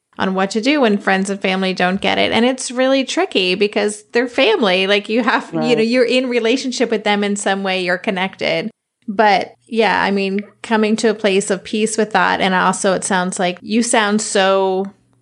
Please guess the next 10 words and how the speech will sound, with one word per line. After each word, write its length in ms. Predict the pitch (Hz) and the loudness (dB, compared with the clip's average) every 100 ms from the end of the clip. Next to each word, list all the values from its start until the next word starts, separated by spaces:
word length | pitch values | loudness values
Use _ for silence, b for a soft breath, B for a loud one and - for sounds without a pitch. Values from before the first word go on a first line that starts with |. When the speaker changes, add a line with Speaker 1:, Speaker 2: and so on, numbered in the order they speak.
| _ _ _ - | _ _ _ -12
Speaker 1:
certain 540 | - - 247 311 359 339 | -4 0 0 -2 -6 -2
in 240 | - 214 | 0 2
your 160 | 202 214 | 2 2
knowing 640 | 190 180 214 302 339 311 | 2 2 2 0 -6 -6
of 220 | 208 196 - | -2 -2 0
who 120 | 285 | 0
you 380 | 302 254 254 247 | 2 2 2 2
are 480 | 220 214 214 214 - | 4 4 4 2 0
as 260 | 202 | -2
a 60 | 196 | -2